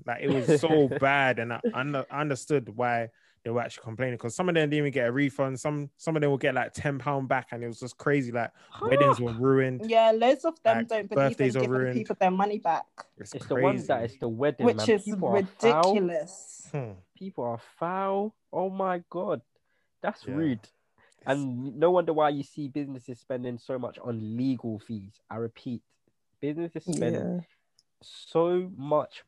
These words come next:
Speaker 2: money on legal fees. You lot, it's a flipping joke. It's actually a
Speaker 4: Mate.
Speaker 2: joke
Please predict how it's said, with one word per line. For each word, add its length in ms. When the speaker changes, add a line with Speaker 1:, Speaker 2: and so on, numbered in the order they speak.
Speaker 2:
money 520
on 280
legal 520
fees. 320
You 160
lot, 180
it's 260
a 140
flipping 500
joke. 440
It's 240
actually 320
a 40
Speaker 4:
Mate. 60
Speaker 2:
joke 340